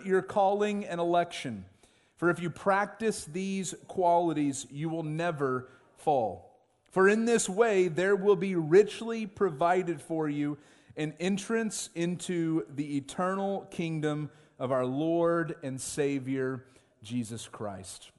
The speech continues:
Amen. You guys can have a seat. Here's the really cool thing about Second Peter chapter one,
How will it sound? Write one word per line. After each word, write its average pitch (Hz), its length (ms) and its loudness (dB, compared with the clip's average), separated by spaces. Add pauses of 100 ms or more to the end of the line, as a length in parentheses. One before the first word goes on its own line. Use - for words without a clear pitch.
(140)
Amen. 139 440 0
You 143 80 -2
guys 160 240 0
can 156 120 -4
have 156 200 0
a - 20 -2
seat. 233 480 -2 (500)
Here's 247 280 4
the 233 160 4
really 226 240 8
cool 233 340 2
thing 185 460 0
about 180 520 4
Second 226 500 2
Peter 190 340 -2
chapter 202 480 2
one, 180 480 0